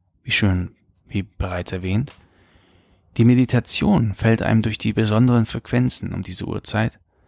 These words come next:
deutlich leichter. Man hat das Gefühl,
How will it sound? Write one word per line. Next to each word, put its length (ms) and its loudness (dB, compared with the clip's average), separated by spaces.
deutlich 320 2
leichter. 560 -2
Man 140 0
hat 120 -2
das 140 2
Gefühl, 720 0